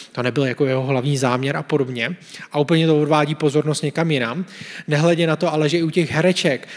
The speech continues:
vlastně se ukazuje, že taky často si prošly nějakým zneužíváním a, jo, a tak dále, a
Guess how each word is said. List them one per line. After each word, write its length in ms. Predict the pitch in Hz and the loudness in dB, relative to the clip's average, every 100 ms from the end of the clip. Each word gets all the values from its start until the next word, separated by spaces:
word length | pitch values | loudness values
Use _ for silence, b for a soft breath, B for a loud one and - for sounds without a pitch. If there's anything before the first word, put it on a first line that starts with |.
| B | B
vlastně 280 | 135 - 147 | -8 -4 -2
se 120 | 165 | 0
ukazuje, 460 | 151 156 139 143 139 | 0 0 0 0 0
že 180 | 151 139 | 0 0
taky 260 | 151 170 | -2 -2
často 320 | - 147 - | -2 -4 -6
si 120 | 135 151 | -6 -4
prošly 320 | 147 - 139 | -4 -4 -4
nějakým 400 | 131 127 151 139 | -2 -2 -2 0
zneužíváním 1120 | 135 135 143 139 135 131 131 131 131 127 131 B B B | 0 0 0 0 0 0 0 -2 -2 -2 -4 B B B
a, 400 | 139 131 127 131 135 | -6 -2 -2 -2 -4
jo, 280 | 143 131 143 | -2 -2 -2
a 100 | 147 | -4
tak 220 | 156 151 | -2 0
dále, 420 | 147 131 127 127 156 B B | 2 2 0 0 -4 B B
a 220 | 147 139 | 0 2